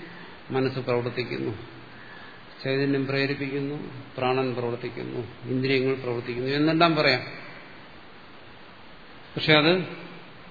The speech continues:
താല്പര്യം ഇത്രയേ ഉള്ളൂ, എന്താണ്? അതിന്റെ സാന്നിധ്യത്തിൽ. അതുകൊണ്ട് അതെന്താണ്? കൂടസ്ഥമാണ്. കൂടം പോലെ നിർവികാരിയായി. കൂടത്തിനെന്ത് വരും?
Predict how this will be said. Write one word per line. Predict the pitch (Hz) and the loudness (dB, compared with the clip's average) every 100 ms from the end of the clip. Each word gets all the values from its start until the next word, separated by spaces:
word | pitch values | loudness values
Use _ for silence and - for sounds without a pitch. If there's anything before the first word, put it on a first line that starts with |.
| - 131 - | -14 -12 2
താല്പര്യം | 143 143 175 175 | 4 6 8 10
ഇത്രയേ | 170 160 156 | 8 6 6
ഉള്ളൂ, | 143 | 6
എന്താണ്? | 139 139 139 131 120 107 - - - | 4 4 4 4 0 -4 -10 -14 -4
അതിന്റെ | 131 135 135 127 | 0 2 2 2
സാന്നിധ്യത്തിൽ. | 127 127 131 127 - 127 131 | 4 2 2 -2 -2 -2 0
അതുകൊണ്ട് | 135 143 147 185 - - - - - - - 135 | 2 2 4 2 0 -10 -14 -16 -16 -16 -4 2
അതെന്താണ്? | 156 156 147 143 - | 6 8 8 6 2
കൂടസ്ഥമാണ്. | 135 143 - 139 135 127 131 127 117 - - - - - - - - - - - - - - - | 0 0 0 -2 0 2 0 -2 -4 -10 -14 -16 -16 -16 -16 -18 -18 -18 -16 -16 -16 -16 -16 0
കൂടം | 147 151 147 139 | 4 8 8 8
പോലെ | 139 135 135 131 | 6 6 4 4
നിർവികാരിയായി. | 135 147 147 143 143 135 131 131 139 113 - - - - - - - - - - - - - - - - - - | 2 4 4 4 4 4 2 2 0 -4 -8 -14 -16 -18 -18 -18 -18 -18 -18 -18 -18 -18 -18 -18 -18 -18 -18 -10
കൂടത്തിനെന്ത് | - 139 151 151 156 151 147 | -2 2 4 6 6 6 4
വരും? | 147 | 0